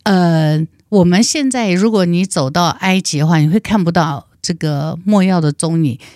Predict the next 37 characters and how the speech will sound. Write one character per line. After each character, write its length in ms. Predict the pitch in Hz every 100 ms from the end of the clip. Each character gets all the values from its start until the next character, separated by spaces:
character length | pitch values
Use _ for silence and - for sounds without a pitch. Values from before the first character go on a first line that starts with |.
| _
但 160 | - 247
是 140 | -
古 360 | - - 165 110
埃 280 | 185 214 233
及 240 | - 139
的 100 | 151
时 200 | 147 -
候， 140 | 160 175
也 160 | 139
就 160 | 131 190
是 120 | 170
现 400 | 170 - 240 170
在 220 | 170 175
的 300 | 151 143 131 - - _
伊 100 | -
索 220 | 196 - 135
匹 180 | 160
亚 160 | 170 135 -
和 220 | - 160
肯 240 | - 147 135
尼 120 | 160
亚 180 | 160 147
和 180 | 175
坦 220 | 160 160 135
桑 280 | 202 190
尼 100 | 160
亚 180 | 180 160
呢， 180 | 143 135 - - -
是 320 | - - 196
没 380 | 165 190 214 175
药 260 | 180 175 143
的 180 | 147 135
主 380 | - 156 123
要 220 | 160 175 139
的 160 | 131
产 340 | 127 - 127 110
地。 240 | - 165